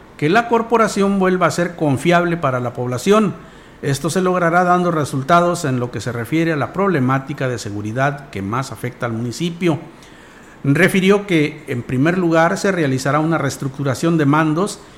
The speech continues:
y se contratarán nuevos elementos que serán certificados y deberán aprobar sus exámenes de control y confianza. Dijo que, eh, un promedio de cincuenta elementos son los que se requieren. Indicó que se cuenta con la infraestructura y equipo para realizar tareas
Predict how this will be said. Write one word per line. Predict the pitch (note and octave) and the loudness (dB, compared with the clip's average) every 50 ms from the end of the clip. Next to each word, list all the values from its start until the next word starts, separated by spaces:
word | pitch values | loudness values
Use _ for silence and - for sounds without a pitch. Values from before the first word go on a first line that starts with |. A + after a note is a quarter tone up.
| - - - | -20 -12 -6
y | - G3+ F#3 | -4 -2 0
se | A3 G#3+ - | -2 -2 -2
contratarán | G#3+ G#3+ G3+ A3 A3 G#3 G3+ F#3 F#3 F#3+ F#3 | -4 -4 -2 -2 -2 0 2 2 4 4 4
nuevos | F3+ F3+ F3+ F3+ F3+ - D3+ | 4 2 2 0 0 -2 0
elementos | C3+ C3 C3 C3+ D3+ E3 D#3+ D#3+ F3 F#3 F#3+ F#3+ | 0 2 2 2 4 2 2 0 0 -2 -4 -2
que | - D3+ | -6 -6
serán | - - C3+ D3 D#3+ E3 D#3 | -4 -2 0 2 2 0 0
certificados | - D3+ C#3 - - B2 A2 C3+ B2 - D#3+ E3 D#3+ D#3+ E3 C#3 - | -2 -4 -6 -6 -8 -8 -8 -8 -4 0 2 2 2 2 -2 -4 -4
y | B2+ | -4
deberán | A2+ A2 A#2 A#2 A#2+ D3 E3 D#3 | -4 -4 -4 -2 0 0 0 0
aprobar | C#3+ C3 - B2+ A#2+ C#3 D#3 D3 | 0 -2 -2 -2 0 0 0 0
sus | - - A#2+ A2+ | -2 -6 -8 -10
exámenes | G#2+ - - C#3+ D3 D3+ D3 C#3+ C#3 C3 C#3+ | -10 -4 -2 -2 0 0 0 0 -2 -2 -4
de | D3 C3+ | -6 -6
control | - A2+ A2 - C3+ C#3 C#3+ | -6 -8 -8 -4 -4 -2 -2
y | C3+ | -4
confianza. | C#3 - A#2 A#2 A#2 - D#3 D#3+ D#3+ E3+ F3 E3+ - C3+ A2 - - - - - - - - - - - - - - | -4 -6 -8 -8 -4 -2 0 0 2 0 0 -2 -2 -4 -6 -6 -10 -18 -20 -20 -20 -20 -20 -20 -20 -20 -20 -6 0
Dijo | D3+ F3 E3+ E3+ G3 G3+ G3 E3+ | 0 2 2 2 2 0 0 0
que, | - D3+ C#3+ C#3 C#3 C3+ C3 C3 B2+ B2+ - - | 0 0 2 2 2 2 2 0 -2 -4 -6 -10
eh, | - D3+ C3 B2+ B2+ B2+ - | -6 -4 -4 -2 -4 -4 -2
un | D#3+ E3 E3+ | -4 -2 0
promedio | F3 E3 D#3+ E3+ G3 G3+ G3 F#3 D#3+ C3+ | 2 2 4 4 2 2 2 2 0 0
de | A#2 A#2+ | 0 -2
cincuenta | G#2+ - C#3+ C#3 C3+ C3+ - G#3 G#3+ F#3+ E3+ E3+ E3+ F3 F3+ F#3 | -4 -2 0 0 0 2 2 2 2 2 2 0 0 -2 -2 -2
elementos | - - B2 A2+ A#2+ B2 C3+ D3 D#3 E3 D#3+ - D3+ - | -2 -4 -4 -4 -2 0 0 0 0 -2 -2 -4 -6 -4
son | - C#3 C3+ | -2 -2 -2
los | C3+ C3 - | -2 -4 -8
que | - B2+ | -12 -8
se | - C3 | -8 -6
requieren. | C3 C3 C3 - F#3+ F#3+ F#3 F3+ D3 - - - - - - - - - - - - - - - - - - - | -6 -6 -6 0 0 0 0 0 -4 -8 -12 -18 -20 -20 -20 -20 -20 -20 -20 -20 -20 -20 -20 -20 -20 -20 -8 -2
Indicó | F#3 F#3 G3 G#3 G3 - A3 A3 A3 - | 0 2 2 2 4 4 4 4 4 2
que | F#3+ E3+ D#3+ D#3 D3 D3 C#3+ C#3+ C3+ | 2 4 4 4 4 4 2 2 0
se | - D3 C#3 | 0 -4 -2
cuenta | D#3 D#3+ E3+ E3+ E3+ D#3 | 0 0 0 0 -2 -4
con | - C3 B2+ | -4 -4 -4
la | B2 B2 | -2 -2
infraestructura | C3 A#2 - B2+ B2 A2 - - D3 C3 C3 - D3+ D#3 E3 E3 | -4 -4 -4 -6 -6 -6 -8 -10 -10 -10 -8 -4 -2 -2 0 0
y | D3+ C3 B2 | 0 0 -2
equipo | A#2+ - D#3+ D#3+ D#3+ - F3 E3+ | -4 -4 -4 -6 -4 -4 -8 -4
para | E3+ G3 F#3 F#3 F3+ | -2 0 0 0 0
realizar | E3+ D#3+ C3+ B2 B2 A#2 - D3 D3 D3+ C#3 - | 0 0 -2 -2 -4 -2 -2 -2 -2 -2 -2 -4
tareas | B2+ B2+ B2+ C3 C3 C3 D3 F#3 F#3+ - - | -4 -2 -2 -2 0 0 0 -2 -2 -4 -10